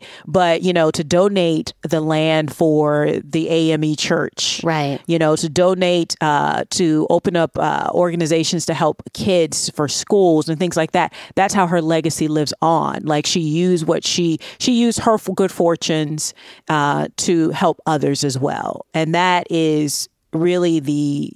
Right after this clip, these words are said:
Speaker 1: I think the most important part of their legacy is that they left so much for those who are still enjoying the,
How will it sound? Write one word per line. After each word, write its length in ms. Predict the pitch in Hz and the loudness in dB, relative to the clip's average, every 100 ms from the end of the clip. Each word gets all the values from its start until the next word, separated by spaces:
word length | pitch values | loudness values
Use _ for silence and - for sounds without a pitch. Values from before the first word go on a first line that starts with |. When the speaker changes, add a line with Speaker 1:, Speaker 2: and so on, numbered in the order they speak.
| - | -6
Speaker 1:
I 80 | 165 | -4
think 180 | 165 180 | -2 -2
the 80 | 160 | -2
most 240 | 156 147 | -2 -4
important 400 | 147 - 175 165 | -6 -2 -2 0
part 160 | 165 147 | -2 0
of 60 | |
their 160 | 139 135 | 0 -2
legacy 480 | 151 185 180 151 139 | 0 -2 -2 -2 -4
is 100 | - | -2
that 260 | 143 143 - - - - | -4 -4 -8 -20 -10 -2
they 140 | 165 | 0
left 220 | 156 156 | 0 0
so 180 | - 160 | 0 0
much 220 | 151 151 | 0 -2
for 120 | - | -2
those 460 | 147 151 151 147 139 | 0 2 2 0 -2
who 300 | - 165 156 | -2 0 2
are 120 | 147 | 0
still 300 | 135 175 170 | 0 0 2
enjoying 640 | 170 151 151 175 220 175 | 0 0 0 2 0 0
the, 100 | 156 | -2